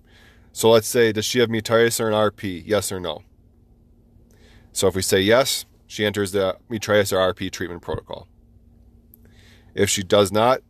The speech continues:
let's listen to the lungs. Does she have pneumonia? Yes or no? Okay, if she does,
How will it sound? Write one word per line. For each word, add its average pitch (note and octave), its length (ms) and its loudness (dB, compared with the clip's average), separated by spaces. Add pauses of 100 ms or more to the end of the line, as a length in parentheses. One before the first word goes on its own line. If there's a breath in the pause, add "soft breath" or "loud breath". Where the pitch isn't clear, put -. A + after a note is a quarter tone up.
(260)
let's G2 200 -4
listen A2+ 280 -4
to A2 80 -8
the G#2 100 0
lungs. F2 460 -8 (360 soft breath)
Does G#2+ 160 2
she - 140 0
have A2+ 140 4
pneumonia? A2+ 480 -2 (200)
Yes G#2+ 280 -2
or G2 80 -6
no? F2+ 260 -10 (1400)
Okay, A#2+ 280 4 (260)
if G#2 140 -4
she G#2+ 220 -8
does, G#2+ 400 -2